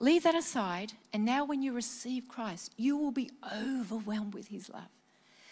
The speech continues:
You will know his forgiveness as far as the east is from the west.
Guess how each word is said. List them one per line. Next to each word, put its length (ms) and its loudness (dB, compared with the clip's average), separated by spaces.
You 180 8
will 140 8
know 480 12
his 280 4
forgiveness 600 0
as 100 -4
far 300 6
as 140 2
the 220 -2
east 420 2
is 160 -2
from 180 -6
the 140 -6
west. 580 -10